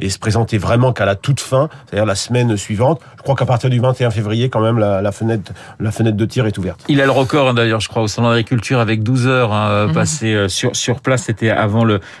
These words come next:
Speaker 2: avant le covid. Cela étant, euh, Cécile, on sent une certaine nervosité du côté, euh, de la Macronie. Euh, on, on voit
Speaker 3: Oui.
Speaker 2: des, des ministres qui sont pas forcément à l'aise. Alors,
Speaker 3: Rappelés à l'ordre.
Speaker 2: voilà,
Speaker 3: Oui.
Speaker 2: rappelés à l'ordre, euh,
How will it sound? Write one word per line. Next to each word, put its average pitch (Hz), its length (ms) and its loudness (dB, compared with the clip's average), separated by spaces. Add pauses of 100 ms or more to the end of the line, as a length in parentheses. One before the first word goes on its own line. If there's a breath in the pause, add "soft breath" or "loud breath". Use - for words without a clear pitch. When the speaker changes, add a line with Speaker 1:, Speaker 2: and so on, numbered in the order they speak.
Speaker 2:
avant 110 200 2
le 135 60 2
covid. 139 300 0
Cela 196 240 0
étant, 247 280 0 (340 loud breath)
euh, 120 540 2
Cécile, 240 560 -2 (100)
on 156 100 2
sent - 300 -2
une 226 60 2
certaine 190 640 0
nervosité 160 800 0
du 156 180 -4
côté, 165 500 0
euh, 135 140 4 (300 loud breath)
de 104 120 -2
la 127 120 2
Macronie. 180 720 2
Euh, 135 180 4
on, 127 420 2
on 143 100 2
voit 135 200 4
Speaker 3:
Oui. 139 60 0
Speaker 2:
des, 139 160 2
des 131 160 2
ministres 147 360 0
qui 147 80 -6
sont 127 160 -2
pas 185 120 -2
forcément 131 480 0
à 147 80 4
l'aise. 185 260 2
Alors, 131 140 2
Speaker 3:
Rappelés - 260 0
à 156 80 4
l'ordre. 175 380 2
Speaker 2:
voilà, 143 240 2
Speaker 3:
Oui. 113 60 -4
Speaker 2:
rappelés 131 320 0
à 143 100 2
l'ordre, 160 380 2
euh, 120 560 2